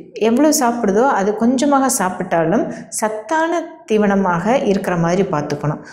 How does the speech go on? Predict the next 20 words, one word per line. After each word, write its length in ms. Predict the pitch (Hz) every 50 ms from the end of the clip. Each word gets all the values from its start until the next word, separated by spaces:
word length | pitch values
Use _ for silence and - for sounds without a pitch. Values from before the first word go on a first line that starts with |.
| - - -
அதுல 320 | 202 208 233 247 254 262
கொஞ்சம் 520 | 247 240 226 208 202 196 226 220 214 175 170
வெண்ணெய், 520 | 180 170 185 196 202 196 196 202 202 -
அதுக்கு 240 | 185 165 185 - -
பிடிச்ச 340 | - 180 - - - 196 185
மாதிரி 280 | 185 180 175 202 233
கொஞ்சம் 340 | - - 165 165 175 175 165
வெண்ணெய், 560 | 170 165 160 170 175 170 175 180 175 170 175
தயிர் 360 | 175 185 175 180 180 175 170 180
இதெல்லாமே 420 | 180 185 170 175 180 180 180 190
சேர்த்து 380 | 214 - - 180 175 175 - -
கலந்து 360 | - 170 180 190 190 185 -
கொடுக்கும் 360 | - 180 185 180 - 175 160
பொழுது 360 | 160 156 165 196 285 - - - - - -
சத்தான 520 | - - 208 - - - - 208 214 214 208
தீவனமாக 640 | 208 180 170 165 160 160 156 151 151 143 - 277
அதுக்கு 320 | 254 180 147 160 - - 202
கிடைச்சிரும். 680 | - - 143 151 139 - - 147 147 - - - _ _ _ _ _ _ _ _ _ _ _ _ _ _ - - - - - -
இப்போ, 520 | - 254 - 320 330 349 381 - - - -
ஆ, 320 | 226 202 202 202 196 196